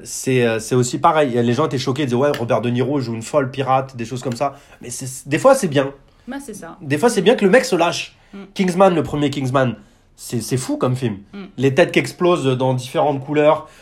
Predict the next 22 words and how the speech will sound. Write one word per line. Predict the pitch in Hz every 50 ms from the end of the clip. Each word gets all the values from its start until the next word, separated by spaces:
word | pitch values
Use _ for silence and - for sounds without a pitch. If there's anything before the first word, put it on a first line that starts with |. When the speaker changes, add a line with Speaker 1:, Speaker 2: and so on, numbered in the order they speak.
| - - _ 127
Speaker 1:
de, | 135 139 135
de, | 123 120 131 123 123 - -
de, | 117 113 127 123 123 127 127
de, | 120 117 131 127
d'arc-en-ciel | 120 117 120 123 - 156 151 143 - 175 151 143
à | 131 120
la | 120 120
fin | 120 - 139 127 120
et | 117
tout, | 117 135 135
mais | 127 117 107 107 104 - - - -
nous, | - 160 190
on | 190
adorait. | 185 - 151 160 143 131 127 131 - - - - -
Et | 123 120
la, | 120 120 120 117
la | 117 117 117
fille | - - 123
gazelle | 127 120 107 107 127 123 117
avec | - - - -
les | - 104
jambes. | 110 113 117